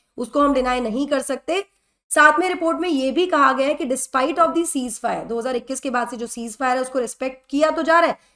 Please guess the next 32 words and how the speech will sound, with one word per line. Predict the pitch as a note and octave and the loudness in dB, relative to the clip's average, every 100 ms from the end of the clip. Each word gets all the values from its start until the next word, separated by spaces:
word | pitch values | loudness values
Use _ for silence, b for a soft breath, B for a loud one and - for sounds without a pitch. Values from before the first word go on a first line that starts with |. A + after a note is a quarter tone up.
| b | b
लेकिन | C4 E4+ D#4+ | -4 -2 -2
फिर | D4+ D4 | -2 0
भी | F4+ | 0
दोनों | A#3+ B3 B3+ D#4 | 2 2 2 2
ही | F4+ | 0
देशों | C4+ C4 C4+ | 0 -2 -6
की | B3 | -6
तरफ | A#3 A3 | -4 -2
से | - F4 G4 B B B | -2 -4 -4 B B B
इस | E4+ F4+ | -4 -2
पीरियड | D4 C#4 E4 C#4 | 0 2 2 0
को, | B3 - _ _ _ _ - | -2 -8 _ _ _ _ -8
जो | B3 | -4
सीज | C4+ C4+ C4+ | 0 -2 0
फायर | C#4+ C#4 | 0 0
का | |
पीरियड | D4 C#4 D4+ | 0 0 0
है, | |
इसको | D4+ - | -2 -6
बिल्कुल | C4 C4+ - E4 | -4 -4 -2 -2
भी | B3 D#4 | 0 -2
बायलैटरल | C#4 B3 A#3+ A#3+ D#4+ | 0 -2 -2 -6 -6
टाइज | C#4+ A#3 A#3+ | -4 -4 -4
को | D#4 | -4
इम्प्रूव | D#4 C#4+ C4 C#4 | -4 -4 -6 -4
करने | C#4 B3 A#3+ | -4 -4 -4
के | D4 | -4
लिए, | D4+ | -6
रीबिल्ड | B3 B3 B3+ | -6 -6 -6
करने | B3 A#3 A#3 | -4 -4 -4
के | |
लिए | C#4 | -4